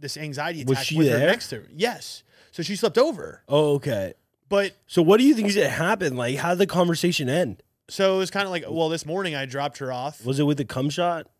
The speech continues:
Speaker 1: No.
Speaker 2: Oh.
Speaker 1: No. My, my
Speaker 2: Well,
Speaker 1: nut is still s-, somewhere in my
Speaker 2: so
Speaker 1: fucking
Speaker 2: you,
Speaker 1: nuts that are
Speaker 2: so
Speaker 1: down
Speaker 2: you
Speaker 1: in the
Speaker 2: didn't even
Speaker 1: basement.
Speaker 2: cum with the hand job or anything? Have
Speaker 1: No,
Speaker 2: you,
Speaker 1: no.
Speaker 2: have you come once with her?
Speaker 1: No.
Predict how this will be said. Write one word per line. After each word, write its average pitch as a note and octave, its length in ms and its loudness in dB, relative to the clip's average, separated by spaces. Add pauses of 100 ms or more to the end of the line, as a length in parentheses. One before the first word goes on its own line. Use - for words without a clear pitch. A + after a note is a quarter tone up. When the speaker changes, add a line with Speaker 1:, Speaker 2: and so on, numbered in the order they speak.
(140)
Speaker 1:
No. C#3+ 380 -8 (100)
Speaker 2:
Oh. B2 160 -2
Speaker 1:
No. D3+ 420 -2 (500)
My, G3+ 300 -6
my F#3 180 -6
Speaker 2:
Well, G3 100 0
Speaker 1:
nut A#3+ 200 0
is F3 100 -4
still B3+ 220 -2
s-, - 260 -10
somewhere A#3+ 440 -2
in F#3+ 80 -2
my F3+ 140 -4
Speaker 2:
so F#3+ 160 -2
Speaker 1:
fucking F3+ 200 4
Speaker 2:
you, G3 40 2
Speaker 1:
nuts E3 280 -4
that D3 100 -4
are C#3 60 -4
Speaker 2:
so G3 60 0
Speaker 1:
down G#3 220 2
Speaker 2:
you B3 60 4
Speaker 1:
in B3 80 4
the A#3 60 4
Speaker 2:
didn't F#3+ 100 6
even D#3 60 -2
Speaker 1:
basement. - 160 -6
Speaker 2:
cum E3 400 2 (520)
with D#3+ 140 0
the D3 260 2
hand D3+ 300 -2
job E3 180 -2
or C3+ 140 -2
anything? F3 400 -2
Have G3+ 220 2
Speaker 1:
No, C4+ 60 6
Speaker 2:
you, F4 160 8 (140)
Speaker 1:
no. D4 240 -6
Speaker 2:
have A3 160 4
you B3 80 6
come C4+ 300 4
once F3+ 360 4
with F3 220 2
her? F2 300 -4
Speaker 1:
No. G#3 400 -4